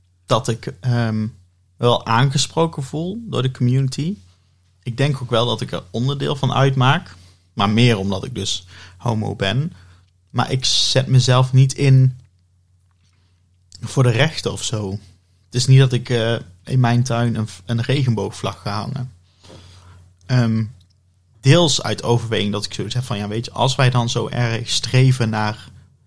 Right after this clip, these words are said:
bij het normaal horen, waarom willen we dan alles apart?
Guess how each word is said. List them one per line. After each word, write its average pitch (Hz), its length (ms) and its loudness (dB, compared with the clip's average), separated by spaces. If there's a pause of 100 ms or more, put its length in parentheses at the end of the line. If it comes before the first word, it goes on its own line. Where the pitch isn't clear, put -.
(680)
bij 117 320 0
het 117 240 -2
normaal 113 480 0
horen, 107 400 -4
waarom 113 240 0
willen 110 180 -2
we 110 60 -6
dan 110 120 -6
alles 117 280 -2
apart? - 480 -6